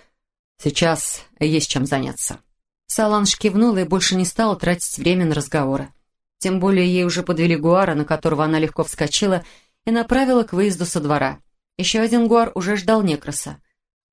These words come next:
«А мы?» — спросил охотник, вперед меня догадываясь, что нас в бой посылать не собираются.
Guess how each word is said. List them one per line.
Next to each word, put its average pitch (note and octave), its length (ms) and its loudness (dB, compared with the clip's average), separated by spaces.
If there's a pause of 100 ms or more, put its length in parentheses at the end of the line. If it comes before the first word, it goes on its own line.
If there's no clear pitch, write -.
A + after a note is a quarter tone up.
(120)
«А D3 100 -2
мы?» — D3+ 260 0 (320)
спросил G#3+ 460 0
охотник, G3 560 2 (260)
вперед A3+ 300 0
меня A3 220 2
догадываясь, F3+ 560 0
что - 160 -2
нас G3 240 0
в D#3+ 40 -14
бой F#3+ 140 2
посылать F#3 400 0
не F#3 60 -2
собираются. F#3 720 -2